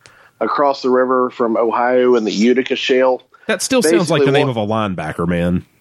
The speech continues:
Speaker 2: I still think we're gonna sign a letter of intent for Marcellus Shale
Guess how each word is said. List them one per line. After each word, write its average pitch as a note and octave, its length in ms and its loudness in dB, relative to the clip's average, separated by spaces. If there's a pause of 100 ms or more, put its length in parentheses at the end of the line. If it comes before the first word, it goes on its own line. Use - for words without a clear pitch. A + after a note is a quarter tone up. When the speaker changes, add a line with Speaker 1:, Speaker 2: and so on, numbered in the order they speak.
Speaker 2:
I B2 120 -4
still F3+ 240 0
think E3+ 200 -2
we're C#3+ 100 -2
gonna B2+ 140 0
sign B2+ 280 -2
a A2 80 -2
letter A#2 240 -2
of G#2+ 120 0
intent G#2 320 -2
for A2 120 -4
Marcellus G#2 580 -2
Shale G2+ 540 -2